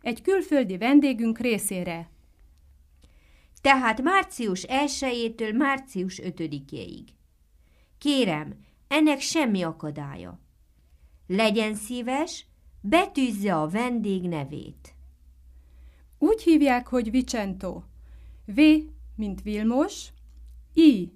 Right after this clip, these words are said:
Speaker 1: mint István, C, mint Cecil, E, mint Elemér, N, mint Nándor, T, mint Tímea, O, mint Olga.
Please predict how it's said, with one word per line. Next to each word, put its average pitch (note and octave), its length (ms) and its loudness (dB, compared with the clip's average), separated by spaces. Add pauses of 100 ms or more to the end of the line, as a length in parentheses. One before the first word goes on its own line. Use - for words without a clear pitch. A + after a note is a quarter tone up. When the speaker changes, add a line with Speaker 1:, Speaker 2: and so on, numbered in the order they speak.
(200)
Speaker 1:
mint G3 300 -6
István, A#3 640 -4 (760)
C, - 100 -4 (280)
mint G3 400 -6
Cecil, A#3+ 500 2 (720)
E, C#4+ 380 2
mint F#3+ 440 -6
Elemér, C4 720 4 (460)
N, C4+ 380 6 (220)
mint F#3+ 340 -6
Nándor, A#3 760 2 (560)
T, - 80 -2 (400)
mint F#3+ 500 -8
Tímea, B3 680 0 (380)
O, F4 340 4 (140)
mint C4+ 320 6
Olga. G3 560 -2